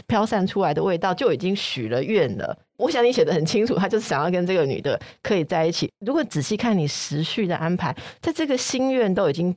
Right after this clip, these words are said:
被读者全然知道了以后，他们在饭店里面对方衣衫不整的在他面前的时候，他动也不动。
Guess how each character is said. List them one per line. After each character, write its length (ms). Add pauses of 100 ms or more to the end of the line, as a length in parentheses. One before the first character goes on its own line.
被 200
读 260
者 220
全 280
然 220
知 300
道 240
了 120 (120)
以 180
后， 260 (280)
他 120
们 160
在 160
饭 320
店 240
里 80
面 220
对 160
方 220
衣 100
衫 200
不 120
整 160
的 120
在 180
他 160
面 200
前 220
的 80
时 160
候， 160
他 160
动 220
也 80
不 160
动。 260